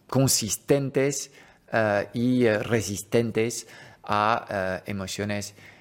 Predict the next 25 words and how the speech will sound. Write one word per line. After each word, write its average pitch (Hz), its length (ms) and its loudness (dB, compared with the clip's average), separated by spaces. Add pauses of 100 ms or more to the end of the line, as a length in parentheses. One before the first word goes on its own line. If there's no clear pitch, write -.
(140)
negativas. 98 600 -4
Si, 113 260 4
eh, 110 260 4
si - 180 -6
te 117 100 0
parece, 110 300 0
vamos 117 280 -2
a - 20 -2
entrar 110 200 -4
un 104 80 -4
poco 101 220 -6
más 107 220 -4
en 98 80 -4
el, 98 240 -2
en 110 100 0
el 107 120 2
detalle 113 380 2
de 110 80 2
lo 107 140 2
que 104 320 0
hay, 117 360 0 (640)
eh, 104 180 -2
detrás 107 520 -2
de 98 300 -4 (600)
em, 95 560 -2